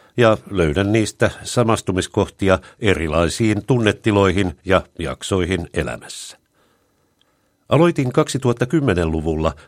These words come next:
tutustumiseni yhtyeeseen Hoitovirhe-levystä,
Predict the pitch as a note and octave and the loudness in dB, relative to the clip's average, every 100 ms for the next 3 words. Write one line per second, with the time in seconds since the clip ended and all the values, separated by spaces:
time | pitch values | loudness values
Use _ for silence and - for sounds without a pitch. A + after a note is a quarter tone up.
0 | _ G#2+ G2 E2+ D2 C#2+ C#2 C#2 C#2 F2 | _ -2 -2 -6 -8 -10 -8 -8 -4 -4
1 | - - - - - - - _ _ G#2 | -6 -12 -18 -16 -16 -18 -20 _ _ 0
2 | G2+ G2 F#2+ G2 E2+ G2+ - G2 A2+ G2 | 0 0 0 0 0 -4 -4 -2 0 0
3 | E2 - F2+ | -4 -2 -4